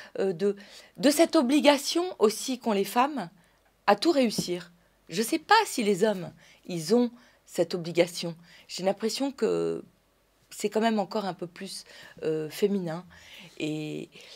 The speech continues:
et, et, et cette charge mentale, elle induisait en fait une forme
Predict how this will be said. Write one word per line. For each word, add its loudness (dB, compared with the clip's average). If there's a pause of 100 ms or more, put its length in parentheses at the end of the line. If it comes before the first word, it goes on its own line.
(260)
et, -6 (420)
et, -2
et -2
cette 4 (160)
charge 4
mentale, 2
elle 4
induisait 4
en 2
fait -4
une 0
forme 2